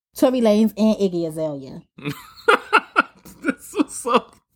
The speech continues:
Speaker 2: this was so stupid, but, like, I'm glad you brought it up. Go ahead.
Speaker 1: So Tory Lanez was, uh, sentenced to ten years in prison after the longest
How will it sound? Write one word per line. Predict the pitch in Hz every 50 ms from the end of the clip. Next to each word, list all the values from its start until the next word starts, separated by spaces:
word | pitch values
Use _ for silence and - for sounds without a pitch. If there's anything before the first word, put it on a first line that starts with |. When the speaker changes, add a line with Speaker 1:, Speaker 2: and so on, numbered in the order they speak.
| _ _ _ _ - _ _ - - - - - 240 - -
Speaker 2:
this | 311 370
was | 403 427 415 -
so | - 285 269 262 262 254 247
stupid, | - - - - - - - 185 190 185 208 202 185 165 156
but, | 170 156 151
like, | 160 156 147 139 - _ _ _ _ _ -
I'm | 139 151 151
glad | 139 147 139 135 120
you | 120
brought | 107 104 107 101 98
it | 95 95
up. | 95 123 - - - _ _ _ _ 123
Go | 113 139
ahead. | 139 135 131 127 135 160 - _ _ _ _ _ _
Speaker 1:
So | - - 254 240 247
Tory | - - 285 320 415 403
Lanez | 330 302 277 269 262 277 277 254
was, | 214 226 226 220 214 214 214 214 214 208 - - - _ -
uh, | 190 202 196 196 190 185 185 185
sentenced | - - 233 226 254 - 233 202 202 - -
to | - 240 208 190 190
ten | - - 247 226 226 226
years | 220 220 214
in | 202 208
prison | 214 220 196 185 170 180 165
after | - 185 196 - - 196
the | 175 170 190 196 185
longest | 180 185 202 233 277 294 311 285 214 190 190 156 139 180 - - - - - -